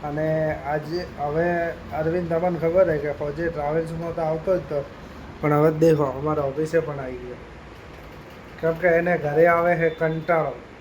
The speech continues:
એટલે ઓયકણ આવી જાય હવે. અને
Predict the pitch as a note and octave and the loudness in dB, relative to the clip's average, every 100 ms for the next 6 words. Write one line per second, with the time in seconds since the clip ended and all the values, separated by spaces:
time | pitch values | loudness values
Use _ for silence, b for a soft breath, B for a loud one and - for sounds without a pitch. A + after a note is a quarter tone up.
0 | C#3+ C#3 D3 D3 C#3 D3 D3 D#3 D3+ D3+ | -12 -8 -6 -4 -4 -4 -4 -2 -2 -2
1 | D#3+ C#3+ C3 C3 D3 D3 - - - - | -2 -2 -4 -8 -8 -10 -16 -16 -18 -16
2 | - - - - C3 C#3 D3 D3 D3+ D3+ | -16 -16 -16 -14 -6 -2 0 2 2 2